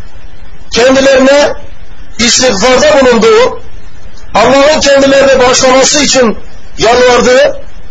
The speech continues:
onuncu sınıf insan aziz kardeşlerim, Müslüman kardeşinin gıyabında ona dua eden kimseye Allah Teala'nın bağışlaması için melekler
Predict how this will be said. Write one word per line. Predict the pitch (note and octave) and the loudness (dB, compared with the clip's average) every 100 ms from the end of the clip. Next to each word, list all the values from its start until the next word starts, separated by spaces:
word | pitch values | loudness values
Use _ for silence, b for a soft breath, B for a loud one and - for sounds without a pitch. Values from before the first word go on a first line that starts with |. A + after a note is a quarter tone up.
| - - | -8 -2
onuncu | A#3+ C#4+ C#4 D#4 | 2 2 2 0
sınıf | C#4+ C4+ A3+ | 0 0 0
insan | B3 B3+ B3 | 0 0 0
aziz | A#3+ C4 - | 0 0 0
kardeşlerim, | B3+ A#3 A3+ - A3 A#3+ A#3+ - - - - - - - - - - - - - - - - - - - - | 0 2 2 2 2 2 0 -4 -8 -8 -8 -8 -8 -8 -8 -8 -8 -8 -8 -8 -8 -8 -8 -8 -8 -8 -6
Müslüman | F#3 C4 - C#4+ D#4 D#4+ | 0 0 2 2 2 2
kardeşinin | C#4 C4+ C4 C4+ C#4 B3+ | 0 0 0 2 2 2
gıyabında | A#3 B3+ B3+ B3+ B3 B3+ - - - - - - - | 2 2 2 2 2 2 0 -2 -8 -8 -8 -8 0
ona | A3 C4 C4+ | 2 4 2
dua | C4 C#4 D4+ C#4+ | 2 2 2 2
eden | C4 B3+ | 2 2
kimseye | A#3+ B3+ - A#3+ C4+ D4+ - - - - - - - - - - - - - - - - - - - - | 0 0 0 2 2 0 -2 -8 -8 -8 -8 -8 -8 -8 -8 -8 -8 -8 -8 -8 -8 -10 -10 -8 -8 -4
Allah | F#3+ A#3 C4 A3+ | 0 2 0 2
Teala'nın | A#3+ A#3+ A#3 A3+ A3+ | 2 2 2 2 2
bağışlaması | A#3 A#3 A#3+ A#3 A3+ B3 | 2 2 2 2 2 0
için | A3+ A3 | 0 2
melekler | A3+ A3 G#3+ A#3 B3+ | 2 2 0 0 0